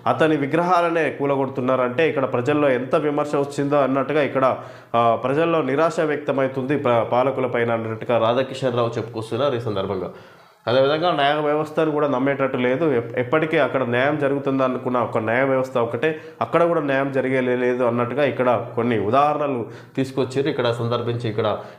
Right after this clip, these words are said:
ఏపీ మాజీ ఎమ్మెల్యే పిన్నెల్లి రామకృష్ణారెడ్డిని ఇక్కడ వివరించినట్టుగా చెప్పుకోవచ్చు. రి-, ఇంకో వివిధంగా రిజర్వేషన్ల విషయంలో హసీనా నిర్ణయాన్ని పాక్షికంగా సమర్థించిన బంగ్లా సుప్రీంకోర్టు ప్రధాన న్యాయమూర్తి నివాస భవనంపై కూడా ప్రజలు దాడి చేశారు.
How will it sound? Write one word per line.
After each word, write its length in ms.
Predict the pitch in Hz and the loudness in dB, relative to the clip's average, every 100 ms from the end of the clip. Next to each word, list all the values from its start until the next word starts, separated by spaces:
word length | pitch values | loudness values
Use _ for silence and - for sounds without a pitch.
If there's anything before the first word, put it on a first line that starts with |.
| 107 | 0
ఏపీ 420 | 139 151 151 120 | 0 2 2 0
మాజీ 400 | 110 117 123 135 | 2 0 2 0
ఎమ్మెల్యే 320 | 120 120 117 | 2 2 0
పిన్నెల్లి 360 | 113 117 120 113 | -2 -2 0 0
రామకృష్ణారెడ్డిని 840 | 107 117 - - 113 107 104 131 | 0 -2 -6 -6 -4 -2 -2 -4
ఇక్కడ 180 | 123 113 | -2 -2
వివరించినట్టుగా 580 | 104 110 107 - 110 123 | -2 -2 -4 -6 -6 -4
చెప్పుకోవచ్చు. 460 | 113 - 101 92 - - _ - | -6 -8 -8 -10 -12 -20 _ -12
రి-, 80 | - - - _ - | -12 -14 -20 _ -10
ఇంకో 180 | 127 120 | -4 0
వివిధంగా 880 | 139 - 123 156 170 165 160 117 110 110 - - | 0 0 0 2 2 0 -2 -4 -4 -6 -16 -4
రిజర్వేషన్ల 560 | 135 170 190 196 196 185 | 0 2 2 0 0 0
విషయంలో 460 | 180 180 185 196 226 | 0 0 0 2 2
హసీనా 400 | 165 165 226 202 | 2 0 0 2
నిర్ణయాన్ని 520 | 180 165 185 180 165 | 2 2 2 2 0
పాక్షికంగా 680 | 160 175 - 202 196 190 175 | 0 0 0 0 0 2 0
సమర్థించిన 720 | 160 170 160 175 165 160 - - 117 | 0 0 0 -2 2 2 0 -8 0
బంగ్లా 340 | 143 175 196 | 2 4 2
సుప్రీంకోర్టు 600 | 190 175 180 175 175 175 | 0 -2 -2 0 0 0
ప్రధాన 360 | 143 147 170 165 | -2 0 2 2
న్యాయమూర్తి 500 | 156 156 170 175 226 | 2 2 0 0 0
నివాస 360 | 160 175 180 | 2 2 0
భవనంపై 560 | 170 160 160 156 170 147 | 0 0 0 0 0 0
కూడా 440 | - - 156 175 | -4 -4 0 2
ప్రజలు 360 | 170 151 151 170 | 2 0 0 0
దాడి 380 | 143 143 147 147 | 2 0 0 -6
చేశారు. 360 | 139 131 113 | 0 0 0